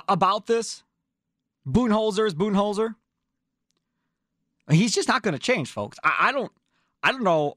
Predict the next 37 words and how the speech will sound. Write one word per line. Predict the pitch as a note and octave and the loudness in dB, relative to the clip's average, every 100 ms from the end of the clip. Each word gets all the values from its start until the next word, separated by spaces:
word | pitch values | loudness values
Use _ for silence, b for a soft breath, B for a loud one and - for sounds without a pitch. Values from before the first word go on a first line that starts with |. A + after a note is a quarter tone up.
| - | -6
how | - G3+ | -2 0
many | A3+ | 0
which | F#3+ F3 | 0 0
ways | F#3+ E3 | -2 0
I | E3 | -2
can | C3+ | -2
say | B2 B3+ | -2 -2
this. | C3 B2 | -2 -4
I, | C#3+ | -2
I've | - B2+ | -2 -4
said | - - - G#3+ | -2 0 0 0
it | A#3+ - | -2 -4
before | D3 C#3 F#3+ A#3+ F4+ - | -6 -4 -2 -2 -2 -6
on | C#3+ | -4
the | C#3+ | -2
big | C3 A3 | -2 -2
show. | B3 E4+ G#4+ _ _ _ _ _ _ _ _ _ _ - | -4 -8 -10 _ _ _ _ _ _ _ _ _ _ -2
And | D#3 D#3 C#3+ B2 - | 0 2 0 -4 -2
anybody | F#3 C4 B3+ A#3 | -2 0 0 0
thinking | - C4 B3+ D4+ | 0 -2 0 -2
he's | C4 G3+ | 0 2
gonna | B3+ B3 | 0 0
change | A#3+ A#3 A#3 | 0 0 -2
how | E3+ E3 A#3+ | 0 0 0
he, | A#3 C4 - _ | -4 -6 -10 _
how | - E3 B3 | -2 0 0
he | G#3 B3+ | -4 -2
does | B3+ B3+ C#3+ | 0 0 -4
this | A#2+ C3 - _ _ _ _ _ _ _ | -4 -6 -10 _ _ _ _ _ _ _
is | D#3 - | -8 0
kidding | E4+ D4+ C#3 | 2 2 -2
themselves. | A2+ - - - - _ _ _ | -4 -8 -10 -16 -20 _ _ _
He's | B2+ A#3 E3+ | 0 0 2
not. | C3+ G#3 D4 - - _ _ _ _ _ _ _ _ _ _ _ _ _ _ _ _ _ - | 2 0 -2 -10 -18 _ _ _ _ _ _ _ _ _ _ _ _ _ _ _ _ _ -2
He's | E3 D#3+ | 0 0
just | F#4+ A#3+ | 0 0
not. | G4+ - | 0 -4